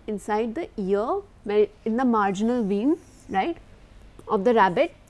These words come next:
over a period not exceeding four minutes. We have to just, uh, administer the particular, um, drug inside the rabbit in the marginal vein. Record the temperature of each animal at half hourly inter-, uh, intervals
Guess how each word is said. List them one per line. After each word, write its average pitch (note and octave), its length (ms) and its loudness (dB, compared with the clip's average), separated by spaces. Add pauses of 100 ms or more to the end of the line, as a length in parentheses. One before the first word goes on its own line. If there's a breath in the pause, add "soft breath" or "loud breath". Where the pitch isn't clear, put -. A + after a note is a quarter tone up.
(100)
over A3 180 -2
a C4+ 40 -4
period C4+ 340 0
not B3 380 0
exceeding A#3+ 440 -6
four G3 240 -2
minutes. C4+ 360 -4
We A3+ 100 -6
have G3 200 -4
to A#3+ 120 -8
just, A#3+ 420 -8
uh, F#3+ 480 -4
administer G#3+ 640 -4
the B3 100 -4
particular, G#3+ 580 -2 (560 soft breath)
um, F#3+ 560 -4
drug G#3+ 300 -2 (460)
inside G#3 340 -2
the A3+ 120 2
rabbit G#3 340 0
in A#3+ 100 0
the A3+ 60 2
marginal G3+ 520 0
vein. G#3 360 0 (720 loud breath)
Record B3 400 4
the C4+ 60 -4
temperature C4+ 640 0
of A#3+ 200 -2
each C#4 220 -2
animal B3+ 540 -2 (120)
at C#4+ 140 -2
half A#3 380 0
hourly A#3+ 480 0
inter-, G#3+ 340 -2
uh, G3 260 -2
intervals A3 580 -4